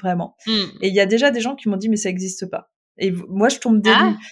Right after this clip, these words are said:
Speaker 1: Après c'est vrai que c'est une question de croyance, moi je peux comprendre si tu t'es jamais renseigné sur le sujet, c'est vrai que t'as l'impression que ça fait partie justement des films de super-héros, t'as pas conscience que ça peut être parmi nous, mais moi pour moi c'est le truc le plus probable en fait de
Speaker 2: Ouais,
Speaker 1: tous.
Speaker 2: c'est ça.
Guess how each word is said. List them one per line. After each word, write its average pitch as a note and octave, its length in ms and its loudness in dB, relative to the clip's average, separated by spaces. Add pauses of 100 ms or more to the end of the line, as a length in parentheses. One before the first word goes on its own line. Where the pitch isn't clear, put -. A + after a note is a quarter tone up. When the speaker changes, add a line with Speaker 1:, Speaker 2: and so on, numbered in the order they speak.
Speaker 1:
Après - 280 0
c'est C4 100 -2
vrai D#4 80 2
que - 80 -8
c'est A3+ 80 -2
une G3 80 0
question A#3 260 -4
de D4 60 -10
croyance, B3+ 400 0
moi G3+ 80 -2
je G3 80 -10
peux G3 160 -8
comprendre G#3+ 340 -4
si G#3 160 -6
tu F#3 140 -12
t'es G3+ 100 -2
jamais G#3 280 2
renseigné G3 420 -2
sur F#3+ 160 -6
le F#3 80 -2
sujet, G3+ 340 -6
c'est G#3+ 140 -4
vrai A3+ 180 0
que G#3+ 120 -6
t'as F3 180 -6
l'impression F3 420 -6
que C#4 60 -12
ça G3 100 -4
fait F3+ 120 -4
partie F3 300 -8
justement G#3 360 -4
des G#3+ 120 -2
films G3+ 240 -6
de F#3 100 -2
super-héros, G3 600 -2 (300)
t'as E3+ 80 0
pas F#3+ 120 0
conscience G#3+ 400 -4
que G#3+ 100 -4
ça F3+ 140 -4
peut F3 120 -8
être F3 160 -4
parmi F3+ 280 -2
nous, A#3+ 200 -2 (480)
mais F3+ 200 2
moi G#3+ 220 0
pour A3 160 0
moi C4 140 2
c'est A3 160 0
le F3+ 160 -4
truc - 280 -10
le G3 120 -4
plus F#3+ 180 -14
probable G#3 460 0
en F#3 100 -6
fait G#3 220 -6
de F#3+ 80 -4
Speaker 2:
Ouais, A#3+ 180 6
Speaker 1:
tous. C4 60 -4
Speaker 2:
c'est G#3 100 -2
ça. F#3+ 240 0